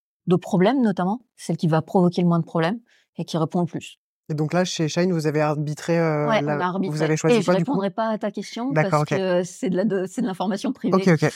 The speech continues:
Speaker 1: <laughs> Malheureusement.
Speaker 2: Ça marche, parce que je sens que tu, tu,
Speaker 1: C'est
Speaker 2: tu meurs
Speaker 1: confidentiel.
Speaker 2: d'envie d'en parler.
Speaker 1: Ah, je, j'aimerais bien, mais j'ai pas le droit. <laughs>
Speaker 2: Ça marche. On va passer aux, aux questions, euh, de, de la fin du podcast.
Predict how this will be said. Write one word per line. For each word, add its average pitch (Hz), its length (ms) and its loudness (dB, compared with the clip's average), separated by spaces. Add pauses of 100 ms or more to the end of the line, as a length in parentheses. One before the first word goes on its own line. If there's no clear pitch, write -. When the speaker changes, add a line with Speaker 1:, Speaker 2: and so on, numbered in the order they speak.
(100)
Speaker 1:
<laughs> 294 260 4 (1500)
Malheureusement. 185 540 2 (240)
Speaker 2:
Ça 190 120 4
marche, 160 320 2
parce 285 240 -2
que 190 60 4
je 165 140 0
sens 175 260 0
que 175 40 -4
tu, 151 240 -2
tu, 151 160 -8
Speaker 1:
C'est 240 140 0
Speaker 2:
tu - 60 -6
meurs 240 60 0
Speaker 1:
confidentiel. 196 440 2
Speaker 2:
d'envie 185 240 4
d'en 180 140 4
parler. 151 280 2
Speaker 1:
Ah, 226 160 6
je, 208 340 4
j'aimerais 220 320 4
bien, 233 220 4
mais 214 140 0
j'ai 214 100 0
pas 160 140 -4
le 139 60 0
droit. 160 180 2 (160)
<laughs> 480 160 0
Speaker 2:
Ça 180 100 2
marche. 165 340 2 (840)
On 165 80 0
va 160 140 2
passer 175 260 2
aux, 170 100 6
aux 165 220 4
questions, 180 480 2
euh, 151 420 2
de, 147 240 2
de 151 120 0
la 156 100 4
fin 175 160 0
du 170 100 2
podcast. 180 540 -2